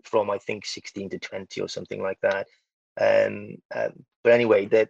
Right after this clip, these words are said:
the increase in hours would have actually meant that she was financially worse off because of it,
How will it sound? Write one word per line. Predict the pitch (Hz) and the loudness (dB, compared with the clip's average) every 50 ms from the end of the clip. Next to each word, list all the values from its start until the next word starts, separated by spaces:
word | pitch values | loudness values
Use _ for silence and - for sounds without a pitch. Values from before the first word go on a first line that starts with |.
| _ | _
the | - 123 | -4 -4
increase | 135 143 143 - - 127 117 - | -2 -2 -2 0 0 0 0 0
in | 110 113 | 0 0
hours | 117 113 104 101 101 | 2 2 0 0 -4
would | 104 104 101 | -8 -4 -2
have | |
actually | 113 110 107 - - - - 110 110 | 0 0 0 -4 -8 -6 -4 -4 -4
meant | - 110 107 98 95 - | -2 0 -2 -2 -2 -4
that | - 98 - | -8 -8 -8
she | - 107 | -8 -8
was | 101 101 - | -8 -8 -4
financially | - - 110 113 113 113 117 120 - - - - 98 98 - _ 123 | -2 -2 0 2 2 0 0 0 -6 -10 -10 -8 -8 -10 -10 _ -4
worse | 120 113 117 110 - - | -2 0 0 0 2 4
off | 127 120 110 - - _ | 4 4 4 2 -2 _
because | 113 - - 113 117 | -10 -10 -8 -8 -4
of | 110 | -2
it, | 98 82 - | -2 -2 -2